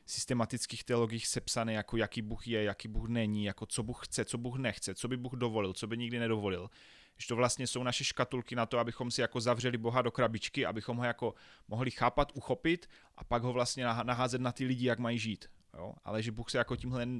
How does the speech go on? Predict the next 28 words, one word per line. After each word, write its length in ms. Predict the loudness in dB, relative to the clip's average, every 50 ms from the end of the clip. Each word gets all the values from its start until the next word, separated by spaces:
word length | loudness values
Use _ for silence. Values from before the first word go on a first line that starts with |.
| -6
nedá 320 | -2 0 2 4 4 4 2
svázat 540 | 2 -2 -2 -2 -2 -2 -2 -4 -4 -8 -12 -20 -20 -20 -20 -20 -20 -20 -20 -20 -20 -20 -10
a 120 | -6 -4
že 180 | 0 0 0 0 -2 -6
jako 240 | -10 -8 -6 -6 -10 -10 -10 _ _
poznávání 560 | 8 8 8 8 6 6 6 6 6 6 4
Boha 320 | 2 4 4 6 8 8 6
je 240 | 6 6 2 2 0 -4 -14 -20 -14
a 140 | -12 -12
to, 240 | -12 -14 _ -8 -8
co 140 | -8 -6 -6
si 100 | -6 -6
přeje 520 | -4 -4 -2 2 4 4 4 6 4 4 2
a 140 | 0 -4 -6
to, 140 | -2 -2
jaký 260 | -2 -2 -2 -2 -2 2
je, 100 | 4 4
je 100 | 4 2
celoživotní 580 | 2 4 4 4 4 2 0 -2 0 -2 0
proces. 520 | 8 8 8 8 8 0 -6 -6 -6 -8 -8 -12 _
A 100 | -6 -4
ne, 160 | -2 0 0
že 120 | 0 2 2
jako 440 | 2 2 0 -2 -2 -2 -2 -4 -6 -14 -20 -20 _ _
si 120 | -12 -12 -6
to 120 | -4 -4
sepíšu 500 | -2 -2 -4 -4 -6 -6 -4 -4 -2 0
a 40 | 2